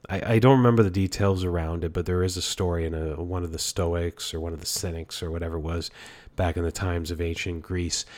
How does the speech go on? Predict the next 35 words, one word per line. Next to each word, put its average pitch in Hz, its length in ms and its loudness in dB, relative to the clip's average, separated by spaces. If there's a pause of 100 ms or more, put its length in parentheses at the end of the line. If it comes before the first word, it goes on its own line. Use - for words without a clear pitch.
(380)
Um, 78 580 -6 (600)
he 95 280 -2
became 95 520 -2
homeless 87 720 -2
because 87 340 -6
he 87 80 -4
didn't 90 260 -4
want 87 220 -2
any 92 260 -4
attachments 85 880 -6
in 78 160 -8
life. 87 440 -8 (560)
So - 100 0
he 87 80 4
lived 87 220 2
on 87 100 2
the 78 60 -4
street, 110 720 4
he 90 140 0
just 87 180 -4
had 87 140 -2
a 82 60 -2
loincloth, 92 840 0
he 87 80 -6
lived 85 220 -4
in 82 100 -6
a 76 60 -10
barrel, 87 600 -2
that's 92 220 -6
where 80 120 -6
he 80 60 -6
slept, 95 560 0 (880)
and 92 500 2
he - 140 -2
was 95 500 2